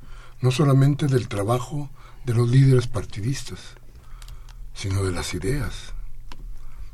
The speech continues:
Sí, era, era, era increíble ver cómo la gente tomó las calles desde el semáforo hasta la carrera Piedras.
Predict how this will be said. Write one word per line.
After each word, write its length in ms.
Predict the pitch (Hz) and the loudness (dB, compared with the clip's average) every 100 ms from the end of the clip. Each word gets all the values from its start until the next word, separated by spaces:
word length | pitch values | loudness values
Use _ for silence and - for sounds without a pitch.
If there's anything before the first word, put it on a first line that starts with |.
| - | -6
Sí, 140 | - 120 | 0 2
era, 180 | 135 135 | 4 4
era, 420 | 131 127 127 - - | 4 4 4 0 0
era 220 | 127 131 | 4 6
increíble 600 | 135 127 123 127 127 127 | 6 6 6 6 8 6
ver 220 | 120 120 | 6 4
cómo 400 | - 120 113 107 - - - - - - | 2 2 2 2 -2 -4 -2 -2 -2 0
la 100 | 101 | 2
gente 340 | 135 131 131 | 4 4 2
tomó 500 | - 107 110 123 - - - - - - - - - - | 0 2 4 4 2 -2 -12 -12 -14 -16 -12 -12 -12 -6
las 180 | 127 110 | -2 -2
calles 580 | - 147 151 165 156 - - | 0 2 4 2 0 -4 0
desde 300 | 117 107 117 | 0 2 2
el 100 | 113 | 2
semáforo 720 | 117 113 123 - 180 196 - - - - - - - - - - | 2 4 4 2 -2 -2 -8 -10 -10 -10 -12 -12 -12 -12 -12 -10
hasta 280 | - 107 - | -8 -6 -4
la 120 | 113 104 | -2 -2
carrera 340 | 107 110 113 - | -2 0 -2 -2
Piedras. 640 | 113 95 87 73 - - | -2 -2 -4 -6 -10 -12